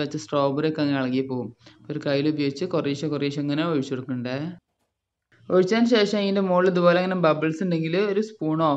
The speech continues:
ഫോർക്കോ എന്തെങ്കിലും ഒന്ന് ഉപയോഗിച്ച് ഇങ്ങനെ പൊട്ടിച്ചെടുക്കുക. ഇനി ഇത് ഞാൻ നല്ലോണം ചൂടാറിയതിന് ശേഷം ഫ്രിഡ്ജിലേക്ക്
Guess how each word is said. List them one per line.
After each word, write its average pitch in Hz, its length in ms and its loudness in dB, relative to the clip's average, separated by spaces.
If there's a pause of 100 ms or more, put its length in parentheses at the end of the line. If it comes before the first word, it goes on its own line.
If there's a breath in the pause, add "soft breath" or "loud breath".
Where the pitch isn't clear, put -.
ഫോർക്കോ 143 360 0
എന്തെങ്കിലും 147 300 -2
ഒന്ന് 147 140 -4
ഉപയോഗിച്ച് 143 280 -2
ഇങ്ങനെ 151 220 -4
പൊട്ടിച്ചെടുക്കുക. 131 520 -6 (640)
ഇനി 190 180 0
ഇത് 208 160 4
ഞാൻ 220 160 4
നല്ലോണം 180 440 4
ചൂടാറിയതിന് 175 680 6
ശേഷം 170 280 2 (140)
ഫ്രിഡ്ജിലേക്ക് 170 520 -2